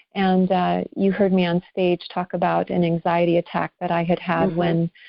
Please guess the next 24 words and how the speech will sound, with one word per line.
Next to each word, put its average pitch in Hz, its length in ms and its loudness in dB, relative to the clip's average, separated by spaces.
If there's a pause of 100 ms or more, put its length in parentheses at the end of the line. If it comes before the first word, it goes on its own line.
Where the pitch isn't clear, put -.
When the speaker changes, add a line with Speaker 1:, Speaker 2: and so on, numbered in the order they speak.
(460)
Speaker 1:
um, 175 500 0 (160)
you 190 100 -2
know, 170 160 2
I, 165 380 0
I 180 100 2
was 175 220 -2
just 165 160 -8 (320)
on 180 240 2
overload, 180 600 0
and, 160 380 -8 (100)
and 170 240 -8
I 170 140 -2
was, 170 260 -4 (300)
I 185 100 -2
had 175 160 0 (140)
had 180 240 -4
my 175 260 0
seventh 180 340 -2
baby, 180 480 2
and, 175 200 -2 (760)
<clears throat> 220 440 0 (140)
and, 190 360 0
uh, 175 340 -4 (300)
and 190 140 -2